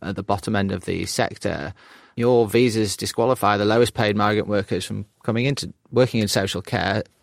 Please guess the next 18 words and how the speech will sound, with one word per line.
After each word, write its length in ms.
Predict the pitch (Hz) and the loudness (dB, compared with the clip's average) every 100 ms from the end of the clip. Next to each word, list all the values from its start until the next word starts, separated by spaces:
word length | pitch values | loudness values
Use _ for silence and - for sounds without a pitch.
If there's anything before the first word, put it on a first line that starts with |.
| _ - | _ -2
Are 120 | 160 | 0
you 220 | 185 185 - | 2 -2 -4
not 240 | 135 151 | -4 -2
gonna 200 | 127 123 | 0 0
have 180 | 123 127 | 0 0
to 80 | 113 | -4
keep 240 | - 127 101 | -2 -2 0
revisiting 800 | 123 117 117 113 120 127 107 | 0 2 0 -2 0 0 2
this 340 | 104 101 - - | 2 2 0 -2
new 220 | 107 107 | 2 2
immigration 580 | 101 113 104 110 107 101 | 2 0 0 0 0 -4
system 320 | - 98 104 | -6 -6 -2
every 200 | 110 107 | -4 -4
time 260 | 107 110 107 | -4 -2 -2
we 80 | 104 | -2
find 340 | - 107 107 | -2 -2 -2
some 180 | - 101 | -4 -4
sectors 520 | - 95 - 104 95 | -4 -4 -4 -8 -8